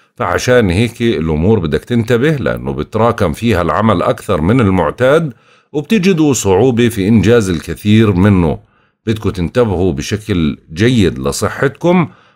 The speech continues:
حاول إيجاد الحلول وعالج المسائل الطارئة لتوصل إلى اتفاق. ابحث عن حليف أو دعم وتجنب الإساءة إلى أصدقائك وشركائك. حاذر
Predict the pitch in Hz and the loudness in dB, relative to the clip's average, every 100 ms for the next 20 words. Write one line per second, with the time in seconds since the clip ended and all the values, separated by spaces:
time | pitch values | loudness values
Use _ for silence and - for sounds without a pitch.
0 | - - 180 160 120 110 90 117 120 95 | -10 -2 0 2 2 0 2 4 4 2
1 | 78 - 82 104 120 - 85 82 107 143 | -2 -6 -2 0 0 -2 -4 -2 0 0
2 | 113 87 85 78 - 120 92 87 - 113 | 0 -2 0 -2 0 0 2 -2 -4 -2
3 | 123 113 95 113 110 _ _ _ - 104 | 0 2 2 0 -2 _ _ _ -4 2
4 | 127 131 170 151 - 139 123 120 135 113 | 2 2 0 -2 0 0 0 0 2 2
5 | 104 107 113 131 104 - _ _ - 113 | 0 -4 -2 0 0 -2 _ _ -6 -4
6 | 87 - 87 73 87 78 80 78 95 160 | -4 -4 -6 -4 -4 -4 -4 0 2 0
7 | - _ _ _ 139 156 135 104 - 85 | -4 _ _ _ -2 0 0 -4 -8 -2
8 | 110 95 123 160 147 - 131 143 139 175 | 0 2 0 -4 -8 -6 -2 0 0 2
9 | 160 107 90 78 82 127 117 98 110 98 | 2 2 0 -2 0 2 2 2 2 2
10 | 131 104 107 78 80 - 120 104 117 - | 2 4 2 0 -2 0 2 2 0 -2
11 | 85 110 101 - 123 104 139 - _ _ | -4 0 0 2 2 4 2 -2 _ _
12 | _ - - 170 151 147 156 | _ -8 -2 0 2 2 0